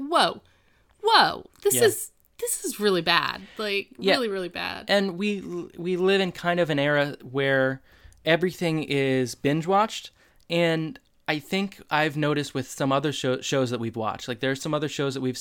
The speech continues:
Speaker 2: seen that there are episodes in between. So,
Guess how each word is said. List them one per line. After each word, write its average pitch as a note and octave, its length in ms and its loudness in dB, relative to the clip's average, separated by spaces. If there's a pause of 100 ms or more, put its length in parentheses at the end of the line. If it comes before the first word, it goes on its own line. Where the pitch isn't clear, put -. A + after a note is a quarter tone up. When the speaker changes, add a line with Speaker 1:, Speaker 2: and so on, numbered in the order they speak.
Speaker 2:
seen C#3 360 -2 (500)
that B2 420 0 (640)
there D3+ 280 -2
are D#3+ 100 -2
episodes F3 760 0
in D#3+ 200 -4
between. B2 640 -6 (360)
So, D3 560 0